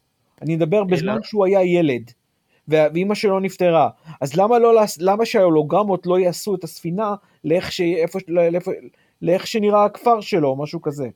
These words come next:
Speaker 2: אני מסכים איתך, אני מסכים איתך.
Speaker 1: זה מה
Speaker 2: זה,
Speaker 1: שאמרתי, לא אמרתי
Speaker 2: כן.
Speaker 1: עכשיו בזמן שהם הגיעו אליו, אמרתי לפני זה, זה, ואיך שזה נראה,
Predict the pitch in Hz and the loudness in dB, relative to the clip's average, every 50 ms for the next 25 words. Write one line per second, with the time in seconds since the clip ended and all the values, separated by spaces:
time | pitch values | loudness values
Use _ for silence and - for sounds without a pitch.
0 | _ _ 156 139 151 156 151 - - 208 226 269 285 - - 143 117 113 - - | _ _ -8 -6 -6 -6 -6 -4 -2 -2 0 0 -2 -2 -4 -6 -6 -6 -8 -12
1 | - 131 127 131 131 135 - - 175 190 196 190 - - 160 170 185 202 - 262 | -12 -8 -8 -8 -8 -8 -6 -6 -6 -6 -6 -8 -8 -6 -6 -4 -4 -4 2 4
2 | 240 170 180 185 190 185 180 180 180 175 202 254 277 285 285 262 240 240 233 220 | 6 6 8 6 6 6 4 4 4 4 2 2 2 2 0 0 0 0 0 0
3 | 190 180 - - - 208 196 180 170 151 - _ - _ _ - 151 151 156 170 | -2 -2 -4 -4 0 4 4 4 4 2 -4 _ -20 _ _ -8 -6 -4 -2 -4
4 | 170 175 170 - 180 156 156 156 147 139 156 156 139 135 127 127 120 117 113 - | -4 -4 -2 -4 -4 -2 -2 -4 -4 -2 0 0 0 0 2 2 0 0 -2 -6
5 | _ _ _ _ - 143 165 175 180 180 208 185 190 - - 247 277 277 240 165 | _ _ _ _ -4 -2 0 0 0 -2 -4 -6 -6 -8 -4 0 2 2 2 0
6 | 139 120 117 - _ _ _ _ _ - 156 147 190 175 - - 165 175 170 170 | -4 -8 -10 -14 _ _ _ _ _ -6 0 2 2 0 0 0 2 2 4 4
7 | 175 220 208 - - 240 220 247 240 233 240 240 262 285 269 262 | 2 0 0 -2 -6 -2 0 0 0 2 2 2 2 2 2 0